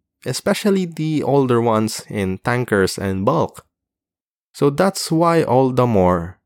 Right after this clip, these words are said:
you want to go into passive investing if you're a seafarer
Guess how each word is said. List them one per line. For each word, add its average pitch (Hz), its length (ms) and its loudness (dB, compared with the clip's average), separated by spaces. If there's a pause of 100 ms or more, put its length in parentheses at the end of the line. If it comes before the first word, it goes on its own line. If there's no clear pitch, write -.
you 117 180 0
want 87 340 0 (140)
to 92 300 -4 (360)
go 90 220 2
into 85 380 -4
passive 82 420 -4
investing 151 500 -2
if 156 220 -2
you're 113 160 2
a 98 80 -2
seafarer 110 640 -2